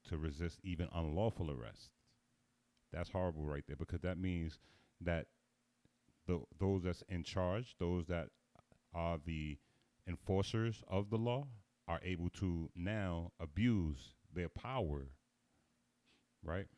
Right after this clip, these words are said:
So I'll carry on. "Therefore, while it might be legal to resist an unlawful arrest,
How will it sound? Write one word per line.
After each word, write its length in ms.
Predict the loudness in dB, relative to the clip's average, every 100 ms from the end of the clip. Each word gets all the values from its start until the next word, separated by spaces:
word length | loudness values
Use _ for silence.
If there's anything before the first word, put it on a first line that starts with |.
| _ _ _ _ _ _ _ _ _ _ _ _ -18 -12 -2
So 80 |
I'll 120 | 0 0
carry 340 | 0 2 2
on. 240 | 0 -2 -6 -18 -20 0
"Therefore, 500 | 2 2 4 4 4
while 200 | 4 2
it 120 | 0 -6
might 420 | -2 0 0 -2
be 200 | -2 0
legal 340 | 2 2 4
to 100 | 2
resist 400 | 0 -2 -4 -2
an 120 | 0
unlawful 460 | 2 4 2 0 -2
arrest, 420 | -2 0 -2 -4